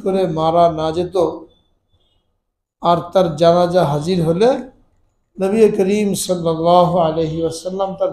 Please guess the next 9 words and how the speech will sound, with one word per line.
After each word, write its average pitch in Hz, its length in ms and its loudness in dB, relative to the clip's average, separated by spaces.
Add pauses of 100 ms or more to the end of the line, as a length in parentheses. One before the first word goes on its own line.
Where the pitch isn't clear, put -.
জানাজা 165 480 -8
পড়তেন - 360 -20
না। - 80 -20 (1500)
যে 185 100 -2 (180)
ঋণ 226 180 0
রয়ে 170 200 0
গেছে, 156 160 -4 (100)
বান্দার 185 420 0
হক, 147 180 -8